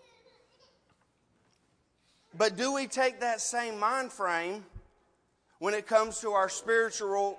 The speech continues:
relationship with God? Are you motivated to have a relationship with God?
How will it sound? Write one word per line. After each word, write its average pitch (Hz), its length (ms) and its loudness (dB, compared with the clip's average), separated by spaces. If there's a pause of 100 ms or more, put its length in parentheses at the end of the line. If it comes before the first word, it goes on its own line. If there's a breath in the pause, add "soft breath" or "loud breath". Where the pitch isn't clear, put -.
relationship 180 1000 -2
with 175 200 -8
God? 202 360 -8 (2250)
Are 247 320 4
you 208 480 -8 (120)
motivated 175 960 2 (1600)
to 208 100 4
have 196 260 8
a 220 80 0
relationship 185 840 -4
with 196 160 -6
God? 240 360 -4